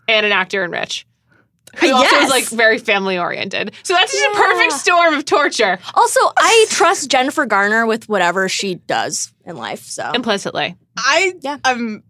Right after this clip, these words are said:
Speaker 3: I just stayed out of that. <laughs> The only thing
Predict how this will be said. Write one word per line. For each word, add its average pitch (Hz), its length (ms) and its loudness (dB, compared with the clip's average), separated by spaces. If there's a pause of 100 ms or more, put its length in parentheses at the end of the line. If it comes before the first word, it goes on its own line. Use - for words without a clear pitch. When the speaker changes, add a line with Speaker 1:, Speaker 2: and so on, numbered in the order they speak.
(320)
Speaker 3:
I 254 220 0
just 269 240 -6
stayed 214 220 -2
out 185 160 0
of 233 100 -6
that. 339 360 0 (300)
<laughs> 440 220 0 (240)
The 302 180 6
only 427 360 4
thing 508 120 4